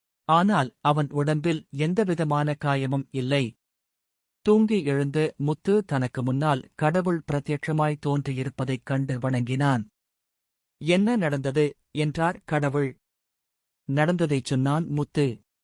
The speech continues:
"இனி உனக்கு எந்த ஆபத்தும் வராது. நானூறு ஆண்டுகள் வரை நீ வாழ்வாங்கு வாழ்வாய்" என்று வரமளித்துவிட்டு கடவுள் மறைந்தார். முத்து வீட்டிற்கு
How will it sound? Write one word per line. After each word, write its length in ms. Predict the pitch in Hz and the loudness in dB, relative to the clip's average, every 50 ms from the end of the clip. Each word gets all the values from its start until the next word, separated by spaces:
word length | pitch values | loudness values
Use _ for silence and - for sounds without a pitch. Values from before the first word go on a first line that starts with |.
| _ _ _ _ _ _ _ _ _ _ _ _ _ | _ _ _ _ _ _ _ _ _ _ _ _ _
"இனி 320 | - 165 185 196 220 202 | 0 2 2 4 4 2
உனக்கு 560 | 151 135 151 170 175 - - 185 165 151 139 131 | 0 0 0 -2 -2 -2 -2 -2 -2 -2 -2 -2
எந்த 340 | 131 147 156 175 185 220 214 | -2 0 0 0 2 0 0
ஆபத்தும் 520 | - 151 143 143 139 143 - - 160 143 139 | 0 2 0 0 0 -2 -4 -4 -4 -2 -2
வராது. 600 | 139 135 139 139 139 139 143 160 147 127 113 _ _ _ _ _ _ _ _ _ _ _ _ _ _ _ _ _ _ | 0 0 0 0 0 2 2 2 2 0 -2 _ _ _ _ _ _ _ _ _ _ _ _ _ _ _ _ _ _
நானூறு 580 | - 143 147 165 180 214 220 233 233 233 220 185 | -4 0 2 4 4 6 6 6 6 6 4 4
ஆண்டுகள் 460 | 147 139 143 147 156 151 151 135 131 | 2 2 0 2 0 0 -2 -2 -2
வரை 380 | 123 139 143 170 185 190 185 _ | -2 -2 -2 0 -2 -2 -4 _
நீ 260 | - 151 165 185 175 | -4 -2 -2 -2 -2
வாழ்வாங்கு 640 | 151 135 143 143 165 175 175 180 170 170 170 156 151 | -2 0 0 0 0 0 0 0 -2 -2 -2 -4 -4
வாழ்வாய்" 580 | 127 131 131 131 135 135 131 151 143 131 117 - _ _ _ | -2 0 0 0 -2 -2 -2 0 0 0 -2 -6 _ _ _
என்று 420 | - 143 147 151 139 156 156 - - - 139 | -4 -2 -2 -2 0 0 -2 -4 -4 -4 -2
வரமளித்துவிட்டு 1000 | 143 151 175 170 170 147 143 - - 135 120 120 120 - - 185 151 123 101 _ | 0 0 0 0 0 -2 -2 -4 -4 -6 -4 -4 -6 -4 -2 -2 -2 -2 -4 _
கடவுள் 480 | - - 143 143 151 147 151 135 120 - | -4 -2 -2 0 0 0 -2 -4 -4 -4
மறைந்தார். 680 | - 131 135 131 127 127 123 139 151 147 127 - - _ _ _ _ _ _ _ _ _ _ _ _ _ _ _ _ _ | -4 -4 -2 -2 -2 -2 0 0 0 0 0 -2 -6 _ _ _ _ _ _ _ _ _ _ _ _ _ _ _ _ _
முத்து 400 | - 151 180 185 185 - 254 247 | -4 -2 -2 -2 -2 -2 -2 2
வீட்டிற்கு 540 | 202 185 165 - - 165 151 - - 190 | 2 2 2 2 0 -4 -2 -2 -2 -2